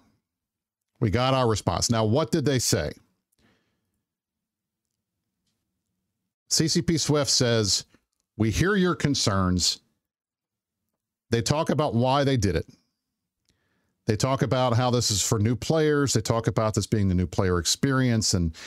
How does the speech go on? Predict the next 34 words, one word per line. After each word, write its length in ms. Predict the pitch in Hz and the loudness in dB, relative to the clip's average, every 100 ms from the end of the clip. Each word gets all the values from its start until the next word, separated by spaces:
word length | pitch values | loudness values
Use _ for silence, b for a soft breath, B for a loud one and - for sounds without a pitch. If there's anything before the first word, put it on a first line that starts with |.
| B | B
and 100 | 98 | 0
how 80 | 90 | 0
difficult 580 | - 123 117 - 117 - | 0 -2 -2 0 0 0
it 80 | 104 | 0
is 220 | 104 92 | 2 2
and 80 | 98 | 2
all 60 | |
this 160 | 90 - | 2 0
other 120 | 101 | 0
kind 220 | - 98 | 0 0
of 60 | 90 | 0
stuff. 580 | - 90 - - - - | 0 -2 -4 -16 -12 -2
They 120 | 104 | 0
acknowledge 880 | 98 113 151 180 165 151 127 - - _ _ _ _ _ _ _ 90 | 2 2 2 2 2 2 0 -2 -4 _ _ _ _ _ _ _ -2
that 520 | 113 113 110 - - _ _ _ _ _ _ _ _ _ _ _ _ _ _ _ | 0 2 0 -4 -12 _ _ _ _ _ _ _ _ _ _ _ _ _ _ _
we 140 | - 123 | -2 0
have 220 | 139 110 | 2 2
worries 340 | 160 180 151 | 2 2 2
about 300 | 131 139 131 | 0 -2 -2
continued 380 | 147 120 156 147 | -2 0 0 0
escalation 800 | 139 - 131 135 131 - 113 113 | 0 0 0 0 0 0 0 0
and 120 | 110 120 | 0 0
that 160 | 120 - | 0 -2
they, 380 | 98 113 117 95 _ _ - | -2 0 -2 -4 _ _ -4
they 100 | 107 | -2
confirm 480 | 120 107 156 160 123 | -2 -2 0 0 2
our 220 | 120 120 | 2 2
design 420 | 107 98 131 165 | 0 0 0 2
has 160 | 143 131 | 0 0
remained 240 | 135 131 | 0 2
directed 400 | 117 139 151 120 | 2 0 0 -2
toward 300 | 139 127 113 | 0 0 0
new 100 | 117 | -2
players. 540 | - 147 131 110 95 | 0 0 2 2 0